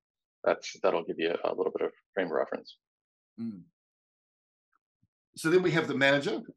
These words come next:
Speaker 2: and, and for that you might rate yourself, I don't know, whatever you do. As far as the manager goes, I can give you all the tools and, and tips in the world to become a,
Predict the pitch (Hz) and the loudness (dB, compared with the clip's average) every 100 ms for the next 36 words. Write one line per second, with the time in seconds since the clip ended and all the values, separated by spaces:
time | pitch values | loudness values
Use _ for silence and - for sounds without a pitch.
0 | - 143 147 156 151 160 165 160 151 147 | -2 0 0 -2 -4 0 2 4 4 4
1 | - - 147 151 131 151 143 139 135 135 | 2 -2 0 0 0 2 2 2 2 2
2 | 131 135 123 120 165 110 - _ _ _ | 0 -2 -2 2 2 0 -6 _ _ _
3 | 135 208 277 175 156 170 170 147 139 131 | -2 2 4 4 4 4 4 2 2 2
4 | 139 175 202 196 175 170 165 - 170 160 | 0 -2 -2 -2 2 2 2 2 2 2
5 | - 147 143 147 143 135 165 - 139 151 | 2 -6 -6 -4 -6 -4 -6 -6 0 0
6 | 120 - 147 147 135 | 0 -4 -4 -2 -2